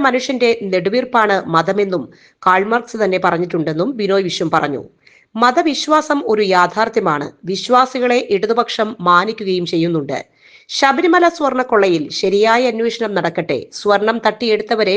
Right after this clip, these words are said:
വെറുതെ വിടില്ലെന്നും പാർട്ടി ഭേദമന്യേ നടപടി ഉണ്ടാകുമെന്നും ബിനോയ് വിശ്വം പറഞ്ഞു. വിശ്വാസം പറഞ്ഞ് വോട്ട് തേടുന്ന പാർട്ടിയല്ല എൽ ഡി എഫ് എന്നും അദ്ദേഹം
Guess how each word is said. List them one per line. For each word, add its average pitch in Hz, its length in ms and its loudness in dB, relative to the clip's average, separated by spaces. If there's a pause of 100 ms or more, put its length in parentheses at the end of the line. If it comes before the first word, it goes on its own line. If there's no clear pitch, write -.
(120)
വെറുതെ 220 380 2
വിടില്ലെന്നും 190 440 0 (480)
പാർട്ടി 226 420 2
ഭേദമന്യേ 262 460 0 (160)
നടപടി 214 400 0
ഉണ്ടാകുമെന്നും 202 580 0 (140)
ബിനോയ് 180 280 0
വിശ്വം 196 260 -4
പറഞ്ഞു. 147 260 -2 (520)
വിശ്വാസം 339 640 2
പറഞ്ഞ് 269 300 2 (140)
വോട്ട് 247 340 2
തേടുന്ന 247 360 2
പാർട്ടിയല്ല 190 500 2 (260)
എൽ 185 80 2 (120)
ഡി 247 140 0
എഫ് 254 140 -8
എന്നും 226 180 -2 (140)
അദ്ദേഹം 170 280 0